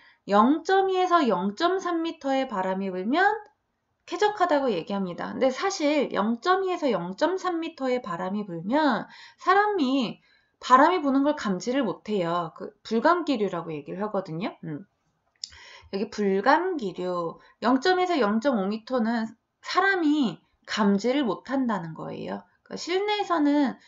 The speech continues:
쾌적한 거를 느끼기가 좀 힘들죠. 네, 요 정도 바람으로는. 어, 이 불감기류를 재는 도구가 있는데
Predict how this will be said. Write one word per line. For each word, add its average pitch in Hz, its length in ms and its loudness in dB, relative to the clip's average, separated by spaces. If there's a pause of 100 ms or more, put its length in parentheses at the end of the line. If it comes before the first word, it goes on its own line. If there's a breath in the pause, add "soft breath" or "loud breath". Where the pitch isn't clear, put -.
(140 soft breath)
쾌적한 349 580 -2
거를 254 320 0
느끼기가 214 640 -6
좀 302 240 -6
힘들죠. 302 640 -6
네, 175 320 -8 (100)
요 175 160 -6
정도 180 300 -6
바람으로는. 160 720 -6 (760 loud breath)
어, 262 300 8
이 302 480 2
불감기류를 302 960 2
재는 240 600 0
도구가 247 380 4
있는데 175 640 0